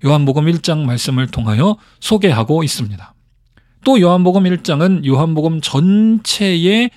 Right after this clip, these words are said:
핵심 주제, 서머리에 해당하는 매우 중요한 내용들이 많이 등장을 하고 있습니다. 요한복음 일 장 일 절을 저와 여러분 같이 교독하시고 또 말씀을 보셨는데,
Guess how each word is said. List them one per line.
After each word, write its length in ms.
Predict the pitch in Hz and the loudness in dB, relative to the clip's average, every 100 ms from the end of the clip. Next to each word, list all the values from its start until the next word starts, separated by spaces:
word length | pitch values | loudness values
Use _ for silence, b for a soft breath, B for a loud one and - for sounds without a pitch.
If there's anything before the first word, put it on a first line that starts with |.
| b - | b -10
핵심 600 | 220 - - - 226 214 | -8 -4 -2 0 2 0
주제, 440 | - 131 170 131 | -2 -2 0 -2
서머리에 680 | 139 202 220 220 185 165 160 135 | -4 -2 2 2 2 2 0 -2
해당하는 800 | 156 160 151 147 113 120 160 214 b b | -4 -2 -2 -2 -4 -2 -2 -2 b b
매우 280 | 123 123 139 | 0 2 2
중요한 540 | - 131 131 123 127 | 0 0 0 0 0
내용들이 600 | 117 113 117 110 120 214 214 b b | 0 0 -2 -2 0 0 -2 b b
많이 360 | 110 110 139 | -8 -2 0
등장을 560 | 196 143 127 123 120 117 | 0 -2 -2 -2 0 -2
하고 200 | 110 170 | -2 -2
있습니다. 540 | 160 - 104 101 104 _ _ _ _ _ _ _ _ _ _ _ - | -4 -6 -12 -12 -16 _ _ _ _ _ _ _ _ _ _ _ -4
요한복음 380 | 131 160 170 190 | 0 2 4 4
일 140 | 196 196 | 2 2
장 220 | 202 190 | 2 2
일 120 | 190 | 2
절을 460 | 185 180 180 180 170 | 2 2 4 2 2
저와 260 | 160 147 | 0 2
여러분 380 | 135 139 151 147 | 2 0 0 -2
같이 720 | 131 - 139 135 131 135 135 - | -4 -4 0 2 2 0 -2 -4
교독하시고 920 | 147 147 - 123 139 127 143 208 - | -2 -2 -2 -2 0 0 2 2 0
또 100 | 185 | 0
말씀을 400 | 156 131 143 143 | 0 -2 -2 -4
보셨는데, 680 | 139 123 139 123 120 165 | -4 -4 -2 0 0 0